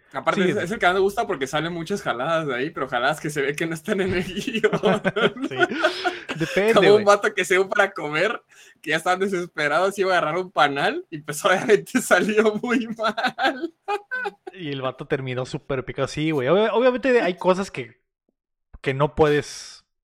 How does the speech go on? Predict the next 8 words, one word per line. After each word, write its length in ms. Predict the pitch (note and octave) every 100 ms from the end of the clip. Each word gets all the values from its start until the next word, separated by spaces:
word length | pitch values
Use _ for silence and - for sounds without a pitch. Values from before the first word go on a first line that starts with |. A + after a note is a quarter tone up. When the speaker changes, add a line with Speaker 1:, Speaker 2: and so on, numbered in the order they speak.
| -
Speaker 2:
eh, 240 | B2+ A2+ -
eh, 200 | A#2+ A2+ A#2+
fingir, 500 | - A#2+ - D#3+ B2
¿no? 240 | A#2+ G#3 - -
Eh, 720 | C3 B2+ A#2+ A#2 A#2 C#3+ D3
Speaker 1:
Sí, 100 | C#3
sí, 60 |
sí. 180 | C3 C3+